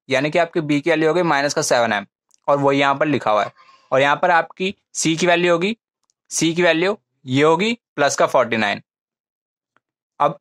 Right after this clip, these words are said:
इसको हम डी के फॉर्मूले में यूज़ कर देते हैं। ये हो जाएगा आपका बी स्क्वायर माइनस फोर ए सी is equal to में ज़ीरो, क्योंकि टू इक्वल रूट्स हैं। यहाँ पर से आपकी बी की वैल्यू होगी माइनस का सेवन एम,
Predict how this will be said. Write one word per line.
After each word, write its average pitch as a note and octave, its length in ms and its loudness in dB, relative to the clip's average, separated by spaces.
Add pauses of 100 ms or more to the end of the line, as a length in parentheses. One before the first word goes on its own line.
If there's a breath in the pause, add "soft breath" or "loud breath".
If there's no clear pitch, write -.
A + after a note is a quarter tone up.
इसको E3+ 240 -2
हम G3 200 0 (300)
डी D#3 200 0
के F3+ 100 2
फॉर्मूले E3+ 280 2
में F3+ 280 0 (160)
यूज़ C#3 240 0
कर D#3+ 120 0
देते D3+ 240 0
हैं। F#3+ 100 -4 (240)
ये D3 80 2
हो E3 60 2
जाएगा F3 200 4
आपका F#3+ 320 -2 (1800)
बी C#3 280 0
स्क्वायर G3 300 2
माइनस F3+ 340 0
फोर F3 220 0
ए E3 80 0
सी F#3+ 240 -4 (640)
is C#3+ 140 -2
equal E3 260 0
to F3 60 -2
में F3 160 0
ज़ीरो, E3+ 220 0 (220)
क्योंकि E3 300 0 (160)
टू G3 160 4
इक्वल F#3 280 2
रूट्स F3+ 260 0
हैं। G#3+ 120 0 (400 soft breath)
यहाँ C#3 200 2
पर F3+ 140 -2
से G3 120 2
आपकी F3+ 420 0
बी D#3+ 220 0
की F3+ 100 -2
वैल्यू F3+ 320 2
होगी F3+ 260 -2 (460)
माइनस C#3 400 0
का F#3+ 100 0
सेवन E3 460 0
एम, A3 160 -2